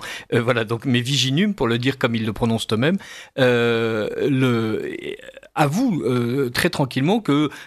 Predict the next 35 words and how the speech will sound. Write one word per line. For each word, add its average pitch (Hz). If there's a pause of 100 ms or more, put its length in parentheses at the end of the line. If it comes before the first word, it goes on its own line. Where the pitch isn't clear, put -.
c'est -
une 147
influence 139
limitée, 156
qu'il 143
y 139
a 135
eu 135
très 139
peu 123
de 117
vues. 165 (220)
Enfin, 147
autrement 156
dit, 214 (440)
euh, 135 (260)
viginum 185 (500)
communique 214
massivement 190
auprès 147
des 143
médias 143
pour 123
dénoncer, 147
euh, 113
des 117
ingérences, 123
mais 151
ensuite, 175
quand 139
on 131
prend 226
les 151
rapports 127
officiels, 127